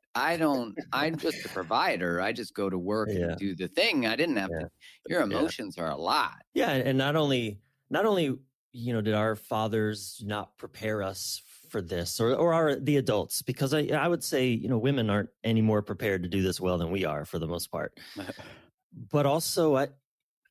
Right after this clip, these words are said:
Speaker 2: I do look, when I do look at sort of the gender roles and, uh, throughout, you know, for the last, you know, for millennia, for eons, there was no expectation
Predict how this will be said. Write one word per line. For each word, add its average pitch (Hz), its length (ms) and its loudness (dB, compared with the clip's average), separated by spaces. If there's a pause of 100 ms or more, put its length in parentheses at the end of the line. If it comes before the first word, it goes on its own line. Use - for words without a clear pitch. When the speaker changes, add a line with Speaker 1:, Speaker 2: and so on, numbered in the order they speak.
Speaker 2:
I 123 120 -2
do 160 240 2
look, 143 180 2
when 123 140 2
I 113 60 4
do 139 180 0
look 165 180 0
at - 160 -4
sort 107 160 -4
of 90 80 -8
the 101 120 -4
gender 117 640 4
roles 110 580 2
and, 98 260 0 (120)
uh, 107 120 -4 (160)
throughout, 110 380 0 (160)
you 143 80 -4
know, 107 80 -2
for 113 120 -4
the 104 80 2
last, 107 380 0 (520)
you 110 100 -12
know, 98 60 -8
for 110 160 -4
millennia, 107 520 4
for 101 160 -2
eons, 101 560 2 (1300)
there 165 280 4
was 214 200 2
no 196 300 6
expectation 165 840 0